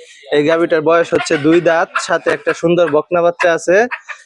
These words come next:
এই গাভীটার দুধ আছে এখন বর্তমানে চোদ্দ পনেরো লিটার, বাচ্চার বয়স তিন দিন। গাভীটার দাম রাখছে ভাই আড়াই লক্ষ টাকা। এখানে দরদামের সুযোগ আছে, আপনারা আইসা দেখা বুঝা শুনে তারপর দরদাম করে নিয়ে যেতে পারবেন।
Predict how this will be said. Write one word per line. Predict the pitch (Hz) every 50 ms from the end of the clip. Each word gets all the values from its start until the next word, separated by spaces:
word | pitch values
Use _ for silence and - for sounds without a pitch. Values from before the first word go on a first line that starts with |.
| - - 160
এই | 156 151
গাভীটার | 151 170 160 156 156 151 165 156 151 139
দুধ | 131 131 151 160 156 165
আছে | 160 - - 160
এখন | 156 - 160 147
বর্তমানে | 143 151 151 - - 180 170 170 165 156 -
চোদ্দ | 180 170 156 185 185
পনেরো | 185 185 185 185 180
লিটার, | 170 156 139 - 175 190 180
বাচ্চার | 156 151 151 - 180 170 165
বয়স | 160 165 151 156 156 - -
তিন | - 214 214 202 180
দিন। | 143 143 127 117 101 _ _ - -
গাভীটার | 147 147 151 147 143 151 139
দাম | 143 143 151 160 -
রাখছে | - - - - 151
ভাই | 147 160 170
আড়াই | - - 151 160 175 180 180
লক্ষ | 165 147 143 - - - 156
টাকা। | 147 160 151 170 196 226 277 - _ - - - - - - -
এখানে | 165 147 - 165 156 156
দরদামের | 135 143 147 156 151 160 175 175 180 180
সুযোগ | - - 165 156 175 175 175
আছে, | 170 - - 160 165
আপনারা | 165 156 - 165 156 151 147
আইসা | - - 156 180 196 180 - 180 165 160
দেখা | 160 175 180 180 - 180 165 175 202 247 220
বুঝা | 156 147 170 170 160 165 160
শুনে | 156 - 170 185 202 190
তারপর | - 156 143 147 147 143
দরদাম | 139 143 143 139 160 165 160
করে | 143 - 170 175 180 170
নিয়ে | 165 160 160 156
যেতে | 156 160 156 165
পারবেন। | 151 156 151 131 120 107